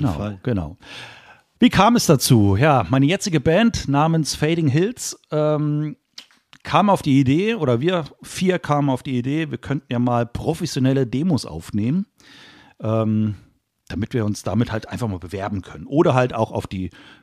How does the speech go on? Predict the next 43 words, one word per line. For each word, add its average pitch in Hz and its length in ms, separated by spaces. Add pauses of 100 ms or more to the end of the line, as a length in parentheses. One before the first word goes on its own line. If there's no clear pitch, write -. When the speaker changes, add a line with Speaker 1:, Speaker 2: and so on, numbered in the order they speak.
(300)
Speaker 1:
typischen, 113 800 (580)
äh, 104 240 (220)
ja, 117 120
wie 113 60
sagt 147 220
man 123 100
denn, 101 200
Streaming-Dienste 135 1080 (1300)
erkennbar 165 500
zu 247 80
Speaker 2:
Genau. 165 140
Speaker 1:
sein 101 240
oder 113 100
dass 196 160
wir 151 60
Speaker 2:
Ja. 151 80
Speaker 1:
da 185 60
mal 180 120
gefunden 220 480
werden. 92 300
Ne? 151 100
Also 117 380 (340)
genau, 92 300
ist 98 80
nicht 170 120
so 151 100
wie 135 100
früher, 185 320
wo 139 140
man 120 120
alles 131 220
auf - 180
Kassette 127 460 (540)
aufgespielt - 640
hatte. 123 280 (640)
Und, 110 520
ähm, 104 460
das 180 180
war 170 60
so 139 120
die 113 100
Idee, 160 380
wir 131 300